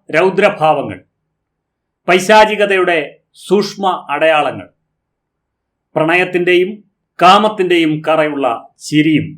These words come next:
ദ്വയാർത്ഥഭാവമുള്ള ഡയലോഗ് ഡെലിവറിയും അമ്പരപ്പിക്കുന്ന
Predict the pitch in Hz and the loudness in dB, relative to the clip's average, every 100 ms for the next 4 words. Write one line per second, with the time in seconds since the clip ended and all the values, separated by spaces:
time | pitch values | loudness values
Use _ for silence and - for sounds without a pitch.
0 | _ _ _ _ _ _ _ _ 139 180 | _ _ _ _ _ _ _ _ 2 4
1 | 196 202 185 175 160 160 156 147 143 131 | 4 2 0 -4 0 0 2 0 0 -2
2 | 117 - _ _ 127 139 160 180 180 160 | -6 -16 _ _ _ 0 2 2 2 2
3 | 156 147 156 151 120 98 - _ _ _ | 0 0 2 0 -2 -6 -18 _ _ _
4 | _ _ _ _ _ _ 143 185 175 180 | _ _ _ _ _ _ -4 -2 0 -2
5 | 180 185 190 151 | 0 -4 -2 0